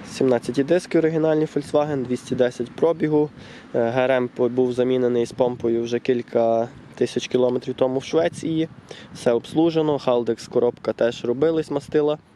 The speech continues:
з фільтрами. Все абсолютно справне.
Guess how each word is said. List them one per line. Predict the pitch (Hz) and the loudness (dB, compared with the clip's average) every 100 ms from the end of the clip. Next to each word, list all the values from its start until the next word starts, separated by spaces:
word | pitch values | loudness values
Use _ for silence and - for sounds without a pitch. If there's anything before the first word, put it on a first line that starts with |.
| - - | -20 -12
з | |
фільтрами. | - - 151 147 139 151 - - - - - | -12 0 2 2 -2 -6 -20 -20 -20 -20 -10
Все | - | -4
абсолютно | 117 - - - 117 - 120 | -2 -2 -6 -2 0 0 -4
справне. | - - 156 165 160 | 0 0 2 2 -2